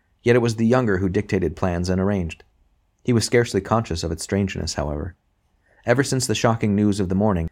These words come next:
when a new mine had been sprung under the shaking church, and he had watched the stately ceremonial, the gorgeous splendor, the dignified, tranquil movements of the Pope and his court with a secret that burned his heart and brain,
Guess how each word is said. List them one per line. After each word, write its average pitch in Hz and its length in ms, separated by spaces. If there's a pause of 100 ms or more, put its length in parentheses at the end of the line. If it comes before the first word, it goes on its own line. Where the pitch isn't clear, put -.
when 98 140
a 87 60
new 98 180
mine 95 360
had 85 140
been 85 120
sprung 90 400
under 85 160
the 80 100
shaking 87 360
church, 90 400 (240)
and 98 100
he 101 80
had 95 80
watched 92 300
the 92 80
stately 92 320
ceremonial, 87 720
the 87 100
gorgeous 92 380
splendor, 90 560
the - 80
dignified, 90 520
tranquil 95 400
movements 95 380
of 85 80
the 85 80
Pope 104 260
and 90 80
his 85 120
court 98 320 (100)
with 101 100
a 98 60
secret 110 340
that 92 140
burned 98 300
his 92 120
heart 95 280
and 87 120
brain, 90 360